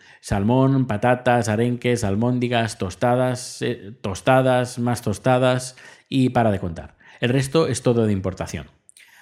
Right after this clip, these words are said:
Hace tiempo alguien me dijo en una red social, "Tienes que comer de proximidad". Pues a no ser que coma hielo en invierno y césped en verano, no sé qué más voy a comer. Bueno,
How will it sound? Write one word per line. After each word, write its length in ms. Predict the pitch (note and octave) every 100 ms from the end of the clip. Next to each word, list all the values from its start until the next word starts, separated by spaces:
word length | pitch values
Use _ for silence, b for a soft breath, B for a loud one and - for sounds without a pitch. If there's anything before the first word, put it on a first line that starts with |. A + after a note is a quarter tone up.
| B
Hace 220 | A2+ D3
tiempo 340 | D#3 D3 D#3+ -
alguien 280 | C#3 C3 C3+
me 60 |
dijo 240 | B2+ B2 C3
en 80 | B2
una 180 | A#2
red 160 | A2 G#2+
social, 500 | - G2+ G2+ F2+ -
"Tienes 340 | - D#3 F#3 -
que 100 | F3+
comer 360 | D3 D3 E3
de 80 | F#3
proximidad". 720 | F3+ D3+ - A#2+ A2 G2 - _ _ _
Pues 640 | - A#2+ A#2 A2+ G#2+ G#2+ A2
a 60 |
no 100 | A#2
ser 160 | A2 C3
que 120 | C3+
coma 220 | C3 B2+
hielo 220 | B2 C3+
en 100 | B2+
invierno 380 | A#2+ A#2+ C3 A2+
y 80 | F#2+
césped 320 | G#2 G#2 A2
en 100 | A2+
verano, 360 | A#2 A#2+ C3 C#3 B A2+ A2 B
no 380 | A#2+ B2 C3 C#3
sé 320 | C3+ C#3+ C3+
qué 180 | C#3+ C3
más 320 | A#2+ A#2 B2
voy 160 | C3 A#2+
a 80 |
comer. 420 | G#2+ D#3 C#3+ - _ B B B B
Bueno, 260 | - B2 F#2+